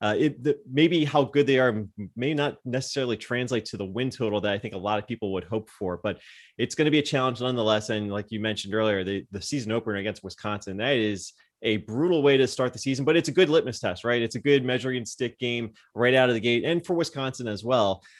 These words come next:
uh, because you've got two good programs that didn't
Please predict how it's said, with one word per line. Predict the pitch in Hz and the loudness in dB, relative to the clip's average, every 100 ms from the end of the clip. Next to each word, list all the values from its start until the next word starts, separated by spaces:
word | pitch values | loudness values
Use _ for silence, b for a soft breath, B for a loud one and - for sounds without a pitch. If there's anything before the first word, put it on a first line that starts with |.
| b | b
uh, | 104 98 | -4 -4
because | 92 - - 127 110 104 120 | -2 -6 0 2 2 0 -4
you've | 143 | -6
got | 131 160 | 2 0
two | - - 175 | 0 -4 -4
good | - 139 120 | 0 0 2
programs | 113 107 92 90 90 - _ | 0 0 0 -6 -8 -16 _
that | 120 117 - _ - 117 | 0 0 0 _ -20 0
didn't | 151 170 147 | 2 4 0